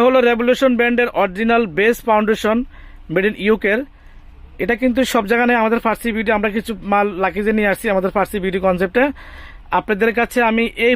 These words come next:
ফাউন্ডেশনটা যদি আপনি নিতে চাচ্ছেন, এটা অয়েল কন্ট্রোল এবং মানে কি পুরোপুরি হা-, এই হাইট মানে এই ফাউন্ডেশন ইউজ করলে আপনাদের স্কিনে কোনো ক্ষতি করবে না। মূলত এটা অরিজিনাল রেভলিউশন ব্র্যান্ডের। দাম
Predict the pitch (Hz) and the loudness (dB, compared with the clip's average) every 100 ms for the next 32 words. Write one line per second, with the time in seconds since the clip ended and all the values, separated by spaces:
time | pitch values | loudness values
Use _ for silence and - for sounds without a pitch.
0 | - 214 214 214 233 220 233 214 208 220 | 2 2 2 0 0 0 0 0 -2 -2
1 | 190 196 214 - 214 - 202 190 202 175 | -2 -2 -4 -2 -4 -2 -4 -2 0 2
2 | 208 220 220 214 196 226 202 202 208 202 | 2 2 0 0 0 0 0 0 0 0
3 | 208 202 - 254 262 214 220 165 - - | 0 -2 -6 0 2 2 0 -4 -6 -20
4 | - - - - 185 - 208 247 - - | -18 -18 -12 -8 -8 -6 -2 0 -2 -8
5 | - - 190 185 226 208 208 226 254 262 | -8 -4 -4 -4 -6 -2 0 2 2 0
6 | 220 240 226 233 220 262 262 302 - - | -2 -2 0 -2 -2 0 2 0 -4 -18
7 | - - - 180 208 208 202 - 214 214 | -20 -6 -4 -2 -2 -2 -2 0 0 0
8 | 208 190 254 233 196 175 135 135 170 196 | -2 -2 0 0 2 0 -2 -4 -4 -2
9 | 202 190 170 208 240 180 190 196 190 196 | 2 2 2 2 0 2 0 0 -2 0
10 | 185 202 262 294 - - - - - 214 | 0 2 0 -2 -16 -20 -20 -6 -2 0